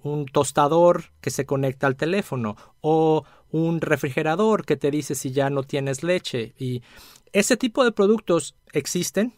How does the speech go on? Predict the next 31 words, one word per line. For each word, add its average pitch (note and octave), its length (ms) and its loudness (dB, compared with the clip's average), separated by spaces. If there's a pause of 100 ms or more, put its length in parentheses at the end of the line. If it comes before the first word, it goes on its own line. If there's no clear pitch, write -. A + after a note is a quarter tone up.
(160)
y C#3+ 140 -6
tienen D#3+ 380 -2
cierto D#3 360 -2
valor D#3+ 380 0 (320)
y D#3+ 80 -2
son A3 360 2
claros F3+ 380 0
ejemplos D#3+ 440 -2
del C#3 100 -2
Internet C3+ 300 -2
de C3+ 80 0
las C3 120 -2
Cosas. F#3+ 360 -6 (440)
Pero E3 200 4
el D#3+ 120 4
valor F3+ 600 0
real F3 340 2
del C#3+ 140 -2
Internet D3 320 -4
de F3 60 -2
las E3+ 180 -6
Cosas E3 420 -6
está E3 600 -4 (380)
en D#3+ 200 -2
el D3+ 160 0
área D#3 380 2
industrial, C3 640 -4 (120)
en D3 160 -4
el C#3 80 -2
poder D3+ 380 2
conectar D#3+ 760 -2